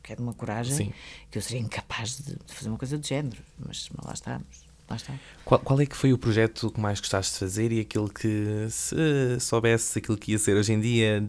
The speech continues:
Speaker 2: tinhas dito que não?
Speaker 1: A Bela e o Mestre tinha dito que não, pelo conceito.
Speaker 2: Ok.
Speaker 1: Hoje em dia não faria. Pelo conceito, pelo título, por tudo. A Bela e o Mestre.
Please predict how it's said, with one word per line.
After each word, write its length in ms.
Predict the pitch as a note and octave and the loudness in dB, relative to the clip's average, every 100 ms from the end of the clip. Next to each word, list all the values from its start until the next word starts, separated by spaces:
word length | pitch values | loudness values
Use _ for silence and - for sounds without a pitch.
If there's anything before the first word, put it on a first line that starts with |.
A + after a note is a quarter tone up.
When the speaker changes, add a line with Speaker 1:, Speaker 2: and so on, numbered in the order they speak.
| - | 0
Speaker 2:
tinhas 200 | A2 G2+ | 0 0
dito 140 | G#2 | -2
que 80 | - | -4
não? 180 | F2 - - - - - - - - - - - - - - - - | -4 -6 -16 -20 -20 -20 -20 -20 -20 -20 -20 -20 -20 -20 -20 -20 -2
Speaker 1:
A 60 | D#3+ | 4
Bela 220 | E3 D#3 | 4 6
e 20 | |
o 60 | D3+ | 4
Mestre 320 | C#3+ C#3 - | 4 0 -2
tinha 120 | D3 | -2
dito 200 | C#3+ C#3 | -2 -4
que 100 | - | -4
não, 240 | C3+ B2 G3+ - - - - | -4 -4 -8 -16 -20 -20 -16
pelo 120 | - | -6
conceito. 540 | C3+ C#3 B2 A#2 - - - - - - - - - - - - - - - - - | -2 -2 -2 -6 -8 -20 -20 -20 -20 -20 -20 -20 -20 -20 -20 -20 -20 -20 -20 -20 -18
Speaker 2:
Ok. 280 | - - G#2 - - | -16 -10 -10 -10 -8
Speaker 1:
Hoje 180 | A#2 A2 | -4 -2
em 60 | |
dia 140 | G#2+ F#2 | -2 -4
não 100 | F#2+ | -8
faria. 300 | - - - - - - - - - - - | -10 -14 -18 -18 -18 -20 -20 -20 -20 -20 -20
Pelo 180 | - G2+ | -14 -12
conceito, 480 | - G2+ - B1+ - - - - | -8 -8 -8 -14 -20 -20 -20 -20
pelo 140 | - B2 | -10 -8
título, 300 | - - - | -8 -10 -14
por 100 | - | -14
tudo. 260 | - A2 - - - - - - - | -12 -12 -12 -20 -20 -20 -18 -18 -10
A 60 | A2 | -6
Bela 340 | - D#2+ C2 - - - - - - | -6 -8 -10 -18 -20 -20 -20 -20 -18
e 160 | - G#2 | -8 -8
o 80 | G2+ | -6
Mestre. 340 | A2+ - - | -12 -16 -20